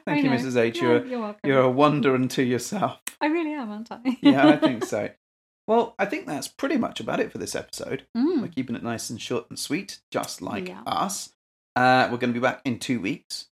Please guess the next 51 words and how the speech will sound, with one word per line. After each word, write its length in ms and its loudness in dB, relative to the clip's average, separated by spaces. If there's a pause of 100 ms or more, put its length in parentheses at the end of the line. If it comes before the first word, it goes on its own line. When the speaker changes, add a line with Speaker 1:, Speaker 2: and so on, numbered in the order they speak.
(340)
Speaker 2:
Yep. 100 -18 (340)
Speaker 1:
What 140 -6
have 100 -4
we 60 -2
got 100 0
on 100 -2
the 60 -4
horizon? 680 -4 (840)
Well, 220 -2
we've 200 -4
got 320 0
a 380 -4
sexy 320 -6
meet. 400 -6 (200)
That 120 0
Speaker 2:
Oh, 180 0
we 120 2
do. 180 -2 (240)
Speaker 1:
We 60 -2
do 80 -2
have 100 -2
a 60 -8
sexy 200 -8
Speaker 2:
We're 60 -4
Speaker 1:
meet. 80 -2
Speaker 2:
gonna 100 -4
start 360 -6
the 80 -10
weekend 640 -10 (100)
with 160 -14
a 20 -18
bit 120 -10
of 40 -12
fun. 200 -10 (200)
Speaker 1:
With 120 -6
a 20 -8
bit 100 -6
of 120 -6
a 40 -6
bang. 340 -2 (160)
Speaker 2:
Mm-hmm. 300 -10
Speaker 1:
<laughs> 40 -20 (1300)
Uh, 880 4 (320)
Speaker 2:
<laughs> 560 -4
Speaker 1:
so 120 -12
we've 60 -14
got 100 -2
that 140 -4
coming 160 -10
up. 160 -8 (400)
Um, 960 -2